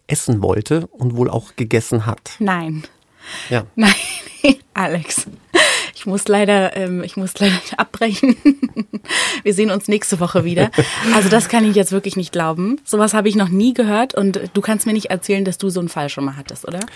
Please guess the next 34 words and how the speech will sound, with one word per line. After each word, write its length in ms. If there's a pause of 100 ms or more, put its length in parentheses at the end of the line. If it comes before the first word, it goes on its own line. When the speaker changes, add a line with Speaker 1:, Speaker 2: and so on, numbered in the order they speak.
(280)
Speaker 1:
Also 160
er 80
gehört 360
definitiv 600
zu 220
den 380
Fällen 360
und 120
zu 80
der 160
Kategorie 680
sehr 340
bizarre 460
Kiste. 540 (720)
Ähm, 400
ich 140
habe 140
wirklich 360
schon 140
von 140
vielen 280
gehört, 540
also 380 (180)
Goldfischsex, 920
wenn 100
man 100
sich 140
dann 160
irgendwie 440
in 220
Frischhaltefolie 1040
einwickelt 640
und 340
dann 420